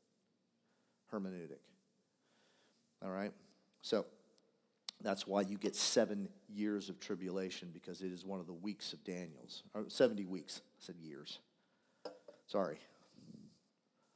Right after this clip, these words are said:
Daniel's seventy weeks. All right, so, so the seven years tribulation is actually one of the weeks, times and times and a half, and seasons and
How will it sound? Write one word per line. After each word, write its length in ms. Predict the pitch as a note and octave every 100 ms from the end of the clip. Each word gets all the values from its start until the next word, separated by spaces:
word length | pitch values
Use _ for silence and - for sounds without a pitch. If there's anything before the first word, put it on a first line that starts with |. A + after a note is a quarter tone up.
| _ _ _ _ _ _ _ _ _ _ _ _ _ _ _ _ _ _ _ _ _ _ - - _ _ _ _ - - - _ - - - - -
Daniel's 360 | - G#2 F#2+ E2
seventy 360 | - F#2+ E2 E2
weeks. 580 | F#2+ F2 - - - - - - - - _ _ _ - - _ - - _ - _ - - _ _ - - - F2+
All 60 |
right, 160 | F2+ F2 -
so, 240 | - F2+ - - - - _ - _ - - - - _ _ _ _
so 160 | - A2
the 80 | F#2+
seven 280 | D3 D3 C#3+
years 220 | C3+ B2
tribulation 680 | D#3 C#3+ B2+ B2 B2+ B2 A2+
is 120 | A2
actually 320 | A2+ G#2+ G#2+
one 220 | G#2 A#2+
of 80 | A2+
the 80 | G2
weeks, 440 | G2 A#2+ F2+ -
times 500 | - A#2+ G#2+ G2+ F#2+
and 60 | F#2+
times 340 | G#2+ G2 F#2
and 100 | F2+
a 20 |
half, 480 | F#2+ G2 D#2+ B1+ -
and 120 | - -
seasons 560 | - F#2+ E2 E2+
and 80 | D#2